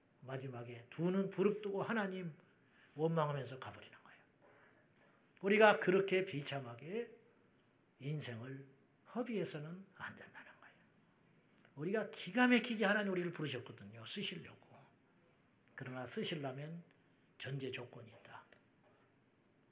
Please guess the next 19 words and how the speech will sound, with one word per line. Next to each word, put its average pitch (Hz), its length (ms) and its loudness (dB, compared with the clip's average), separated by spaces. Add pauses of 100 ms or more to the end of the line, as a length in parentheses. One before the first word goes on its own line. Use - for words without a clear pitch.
(520)
하나님 113 380 -6
앞에 98 220 -14 (640)
철저히 208 320 -8
훈련을 220 580 -2
받아라. - 320 -14 (1080)
연단을 156 500 -10
받아라. - 340 -20 (1900)
근데 170 580 0 (180)
쉽지 - 380 -10
않아. - 180 -14 (1900)
여러분이 190 520 4
건강을 185 1000 4 (180)
유지하기 170 540 4
위해서, 151 320 -4
더 170 220 2
건강하기 160 720 0
위해서 151 300 -4
헬스장을 175 720 0
갔다고 139 840 -6